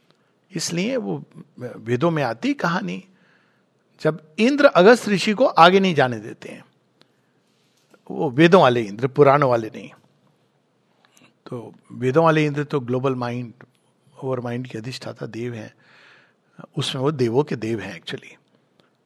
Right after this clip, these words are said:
तो अगस्त कहते, "मैं तो परम ब्रह्म की ओर जाना चाह रहा हूं, तुम मेरे रास्ते को क्यों रोक रहे हो? आप तो देवता हो।" कहते, "नहीं, तुम मरुत्स के सहारे से उड़ना चाह रहे हो।"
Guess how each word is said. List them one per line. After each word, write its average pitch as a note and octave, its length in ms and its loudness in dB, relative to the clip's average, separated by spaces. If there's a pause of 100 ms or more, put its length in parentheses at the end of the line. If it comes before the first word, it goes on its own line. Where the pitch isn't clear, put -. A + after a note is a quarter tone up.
(720)
तो F#3 120 -6
अगस्त G#3+ 460 -4
कहते, B3+ 220 -2
"मैं G#3 160 0
तो C#4 160 -2 (1300)
परम F#3+ 240 4
ब्रह्म A3+ 240 6
की D4+ 140 -2
ओर C#4+ 140 4
जाना A#3+ 220 6
चाह G#3 200 6
रहा G3+ 120 0
हूं, G3 100 -4
तुम A3 220 -6
मेरे B3 260 4
रास्ते - 340 4
को - 200 -10
क्यों D3 140 -8
रोक A2+ 200 -10
रहे - 100 -12
हो? - 100 -14
आप C3 200 -6
तो C#3+ 80 -6
देवता E3 440 2
हो।" - 200 -10 (480)
कहते, F3 180 -4
"नहीं, D#3+ 240 -4
तुम E3 480 -6
मरुत्स D#3 500 0
के A3+ 200 0
सहारे E3 420 4
से E3+ 160 -6
उड़ना C#3+ 380 -4
चाह - 240 -10
रहे - 160 -16
हो।" - 120 -18